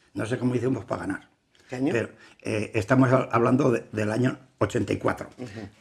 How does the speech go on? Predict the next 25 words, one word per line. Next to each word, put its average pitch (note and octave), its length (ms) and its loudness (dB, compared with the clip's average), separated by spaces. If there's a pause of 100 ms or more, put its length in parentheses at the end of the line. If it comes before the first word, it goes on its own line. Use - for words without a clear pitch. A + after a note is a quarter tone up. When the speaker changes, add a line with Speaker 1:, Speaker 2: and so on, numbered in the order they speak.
(380)
Speaker 1:
Y, C#3+ 380 10
y D3 80 12
si D3 140 8
ganamos D#3+ 380 8
este F3 180 6
partido F3+ 400 6
nos E3 100 2
clasificábamos C#3+ 760 4
para - 160 0
jugar A2 200 0
la A2+ 120 2
promoción. A2+ 460 0 (760)
Y A#2+ 120 6
fue C3 120 4
un B2 80 6
partido C3 360 8
memorable. G#2+ 480 0
Y A#2 140 6
lo A2 140 2
tengo B2+ 280 6
grabado D#3 400 8
y C3 60 -2
también B2+ 260 0
tengo C3+ 280 4
grabado C#3+ 460 4